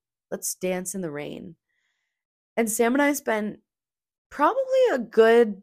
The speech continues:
twenty to thirty minutes, like, running around my backyard, dancing, singing together, and just getting soaking wet. It was the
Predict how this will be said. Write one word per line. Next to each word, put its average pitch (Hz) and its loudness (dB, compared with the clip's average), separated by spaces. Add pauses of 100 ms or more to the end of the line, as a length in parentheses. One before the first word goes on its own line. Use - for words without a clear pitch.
(200)
twenty 202 -4
to 208 -2
thirty 180 -2
minutes, 175 -4
like, 170 -2 (360)
running 202 2
around 226 0
my 220 -2
backyard, 170 -2 (340)
dancing, 208 0
singing 214 -4
together, 180 0
and 175 -6
just 180 -12
getting 185 -6
soaking 175 -4
wet. 156 -4
It 175 -6
was 175 -6
the 196 -4